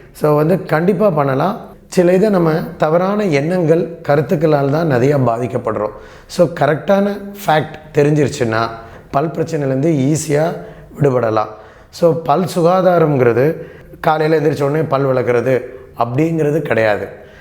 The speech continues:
So, நம்ம பல் விளக்குறோம்னாலே சாப்பிட்ட உணவுப் பொருட்கள் வெளியே ரி-, ரிலீவ் பண்ணணும். So, சாப்பிட்ட அரை மணி நேரத்துல உணவுப் பொருட்கள் வெளியே வந்துட்டா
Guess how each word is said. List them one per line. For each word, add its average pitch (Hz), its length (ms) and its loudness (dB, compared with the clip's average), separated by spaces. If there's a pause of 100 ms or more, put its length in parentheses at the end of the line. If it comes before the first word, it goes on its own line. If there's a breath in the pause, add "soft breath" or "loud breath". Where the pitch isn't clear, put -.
(280 loud breath)
So, 151 400 2 (240)
நம்ம 165 340 0 (500)
பல் 180 280 0
விளக்குறோம்னாலே 156 960 0 (520 loud breath)
சாப்பிட்ட 202 680 -2
உணவுப் 185 400 0
பொருட்கள் 175 640 0
வெளியே 156 380 2 (680)
ரி-, 127 320 4
ரிலீவ் 120 360 2
பண்ணணும். 104 280 -4 (340 loud breath)
So, 160 180 4
சாப்பிட்ட 175 560 0
அரை 147 180 0
மணி 175 160 0
நேரத்துல 190 200 2
உணவுப் 165 340 2
பொருட்கள் 143 240 0
வெளியே 135 240 2
வந்துட்டா 123 500 0